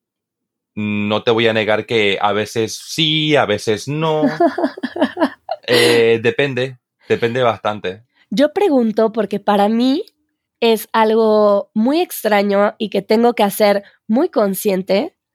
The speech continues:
Speaker 2: porque nunca he tratado de aspirar las heces. <laughs>
Speaker 1: ¿En serio? Pues mira, eso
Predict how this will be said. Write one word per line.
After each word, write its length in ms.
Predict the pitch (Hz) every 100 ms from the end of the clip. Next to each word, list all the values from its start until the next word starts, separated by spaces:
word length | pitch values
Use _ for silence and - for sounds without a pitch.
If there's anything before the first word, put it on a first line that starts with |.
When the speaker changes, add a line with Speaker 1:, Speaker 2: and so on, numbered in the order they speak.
| _ _ _ _ -
Speaker 2:
porque 520 | 220 202 208 202 - -
nunca 640 | 226 294 302 254 226 339 - _ _ _ _ _ _ _ _ _ _ -
he 380 | 214 208 202 285 _ _ _ _
tratado 760 | 220 202 196 214 208 208 320 _ _ _ _ _ -
de 400 | 190 185 175 -
aspirar 540 | 208 - 202 190 190
las 220 | 185 180 233
heces. 400 | 214 - - - _ _ _ _ _ _
<laughs> 680 | 269 233 - 294 - - -
Speaker 1:
¿En 140 | 104
serio? 440 | - 170 131 78 - _ _ _ _
Pues 160 | 135 131
mira, 440 | 143 190 139 - _ _ _
eso 1120 | 190 208 254 240 226 214 185 160 131 120 107